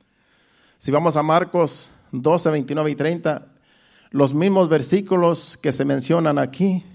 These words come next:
en Deuteronomio, Jesucristo los repite allá en Marcos y también en Mateo, pero vamos a Marcos, porque ahí dice claramente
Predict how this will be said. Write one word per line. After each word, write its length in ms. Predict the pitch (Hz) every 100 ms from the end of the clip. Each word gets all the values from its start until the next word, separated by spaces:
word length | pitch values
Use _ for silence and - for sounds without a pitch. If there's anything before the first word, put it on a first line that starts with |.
| - _ _ _ _ _
en 140 | 135 135
Deuteronomio, 720 | 131 139 139 170 185 170 -
Jesucristo 960 | 147 131 131 160 220 - - 160 165 _ _ _
los 220 | 143 127
repite 600 | 127 123 175 196 160 151 - _ _ _ _ _ -
allá 560 | 127 131 143 160 131 _ _ _ -
en 360 | 151 160 160 - _ _ -
Marcos 460 | 151 170 190 175
y 60 | 139
también 320 | - 143 147
en 100 | 143
Mateo, 500 | 131 123 139 165 180 - _ _ _ _
pero 160 | 139 131
vamos 240 | 135 139
a 60 | 135
Marcos, 560 | 139 160 139 123 - _ _ _ _ _ _ _ _ _ _
porque 220 | 139 135
ahí 320 | 135 151 156
dice 260 | 151 147 151
claramente 840 | 151 147 143 165 165 156 139 131